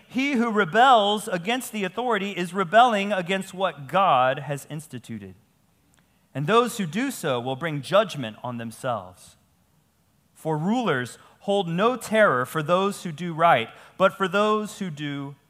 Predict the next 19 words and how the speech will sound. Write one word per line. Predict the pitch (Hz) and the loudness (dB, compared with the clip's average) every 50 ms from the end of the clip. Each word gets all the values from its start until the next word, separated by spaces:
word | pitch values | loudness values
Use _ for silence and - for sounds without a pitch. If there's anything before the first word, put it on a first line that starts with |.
| _ _ | _ _
wrong. | 120 117 120 107 98 95 95 92 92 95 95 _ _ _ _ _ _ _ _ _ _ _ _ _ _ _ _ _ _ _ _ _ _ | -10 -6 -6 -6 -6 -8 -10 -14 -18 -20 _ _ _ _ _ _ _ _ _ _ _ _ _ _ _ _ _ _ _ _ _ _ _
Do | - 151 | -8 -6
you | 175 185 | -4 0
want | 190 208 220 214 | 2 0 2 0
to | 220 | -4
be | 185 190 196 190 180 175 - - _ | -4 -4 -4 -4 -4 -6 -12 -20 _
free | - - - - - 156 170 180 185 196 214 254 | -18 -16 -14 -8 -4 -2 0 0 2 0 0 -2
from | 233 - - 170 156 147 143 - - _ _ _ _ _ _ _ | -2 -4 -4 -2 -2 -2 -4 -10 -14 _ _ _ _ _ _ _
fear | - - - - 190 196 202 220 233 247 | -20 -18 -6 -2 -2 0 2 4 4 4
of | - 175 175 147 | 4 2 2 0
the | 165 165 | 0 -2
one | 165 165 175 190 202 | 0 0 0 0 0
in | 202 156 160 | -2 -2 -4
authority? | 160 151 - 175 170 175 185 202 220 240 240 - _ _ _ _ _ _ _ _ _ _ _ _ _ _ _ | -6 -6 -4 -6 -4 -4 -4 -4 -6 -8 -10 -14 _ _ _ _ _ _ _ _ _ _ _ _ _ _ _
Then | - 185 185 | -8 -6 -4
do | 160 214 233 | -4 -4 -4
what | 220 233 226 | -4 -2 -4
is | 226 196 185 | -4 -4 -4
right, | 214 214 240 233 160 - - | -6 -6 -6 -6 -8 -10 -16